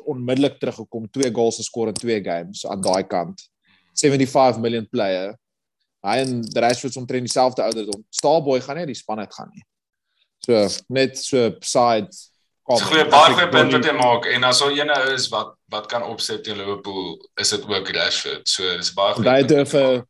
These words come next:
Speaker 1: vir Trent so ge- <laughs>
Speaker 2: Ja, daar was 'n, 'n outing wat Trent definitief, ehm, wil vergeet. Ek sal nooit daai, daai game vergeet, actually. Hy het twee geskor daai dag.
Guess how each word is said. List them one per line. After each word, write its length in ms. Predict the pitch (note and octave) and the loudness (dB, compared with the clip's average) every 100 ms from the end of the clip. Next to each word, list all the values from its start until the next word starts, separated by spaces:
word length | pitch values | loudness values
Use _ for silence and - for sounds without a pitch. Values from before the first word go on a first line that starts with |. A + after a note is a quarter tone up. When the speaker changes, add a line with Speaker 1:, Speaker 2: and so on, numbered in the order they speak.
| _ _ _ | _ _ _
Speaker 1:
vir 180 | - C#3+ | -2 -2
Trent 280 | D#3+ D#3 C#3+ | 0 0 2
so 160 | D3+ | 0
ge- 260 | C3 B2+ G#2 | 0 -2 -4
<laughs> 840 | _ - A4 - - - C#4 A#3+ G#3 _ _ _ - - - | _ 0 0 0 -18 -16 -12 -12 -14 _ _ _ -20 -18 -4
Speaker 2:
Ja, 180 | G2 F#2+ | 0 2
daar 160 | F#2+ | 2
was 200 | G#2 - | 2 2
'n, 80 | A2 | 2
'n 240 | G#2 - - G#2 G#2 | 0 -6 -4 -2 0
outing 280 | G#2 G#2 F#2+ | -2 -6 -10
wat 160 | F#2 | -10
Trent 380 | G2+ F#2+ F#2 - _ | -8 -8 -10 -14 _
definitief, 880 | F#2 F#2 G2 - F2 F2 - - - | -6 -6 -8 -10 -10 -10 -14 -16 -20
ehm, 400 | - D2+ - G#1 A1+ - _ _ _ | -14 -14 -12 -16 -20 -20 _ _ _
wil 200 | _ E2+ | _ -12
vergeet. 680 | E2 - - F#2 C2+ - - _ - - - - _ - - | -12 -12 -10 -6 -6 -8 -20 _ -20 -20 -20 -20 _ -20 -8
Ek 80 | |
sal 140 | - G2 | -6 0
nooit 200 | G#2+ A#2+ | 2 2
daai, 280 | G2 G2 F#2+ | 2 0 -4
daai 220 | F#2 F#2 | -6 -4
game 200 | F2+ F2+ | -6 -6
vergeet, 360 | - - F2+ | -12 -10 -10
actually. 300 | - - F2 F2+ | -10 -10 -6 -4
Hy 40 | |
het 60 | - | 0
twee 160 | F#3+ | 0
geskor 360 | G#3 - G#2+ G2 | 2 0 -2 -4
daai 160 | F#2 F2 | -4 -4
dag. 220 | D2+ | -6